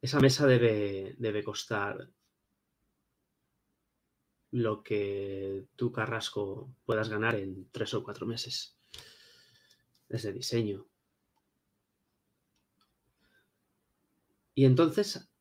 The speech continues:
alarga la mano a la, a la caja de cartón que habéis dejado en el suelo. Va apartando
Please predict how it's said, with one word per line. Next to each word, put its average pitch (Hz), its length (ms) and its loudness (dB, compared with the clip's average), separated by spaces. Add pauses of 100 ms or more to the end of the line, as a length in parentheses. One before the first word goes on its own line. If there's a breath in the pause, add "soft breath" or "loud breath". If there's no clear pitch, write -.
(140)
alarga 127 380 2
la 110 100 0
mano 120 340 2 (1900)
a 113 100 -2
la, 101 340 -12
a 117 120 -8
la 101 100 -8
caja 131 240 2
de 120 80 6
cartón 117 380 2
que 110 80 -4
habéis 107 160 -2
dejado 120 300 -2
en 107 40 -2
el 98 100 -6
suelo. 98 400 -2 (4000)
Va 113 400 4
apartando 120 720 0